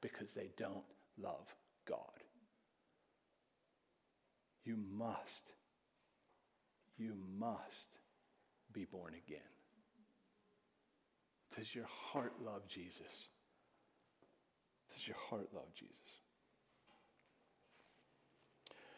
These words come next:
Well, if it does, and if you do, then the last point. We got four today. Whoa. Well, normally you have three.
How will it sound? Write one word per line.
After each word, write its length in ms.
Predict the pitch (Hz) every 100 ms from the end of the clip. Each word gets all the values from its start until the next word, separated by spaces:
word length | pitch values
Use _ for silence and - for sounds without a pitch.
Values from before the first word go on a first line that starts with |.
| - - - - - -
Well, 640 | 131 127 180 202 - - - - - - - - - 98
if 200 | - 117
it 180 | -
does, 440 | 120 196 107 135 165 - - - - - - -
and 140 | 101 117
if 240 | 127 -
you 140 | 131 107
do, 580 | 113 190 117 95 110 - - - - - - -
then 180 | 120
the 60 | 117
last 340 | 113 110 -
point. 280 | - 127 98 - -
We 100 | -
got 200 | 160 -
four 260 | - 226 127
today. 280 | 98 175 165 -
Whoa. 320 | 262 175 - - - - - - - - - - - - - - -
Well, 120 | 110 135
normally 320 | 131 143 127
you 60 | 127
have 100 | -
three. 480 | 175 185 185 175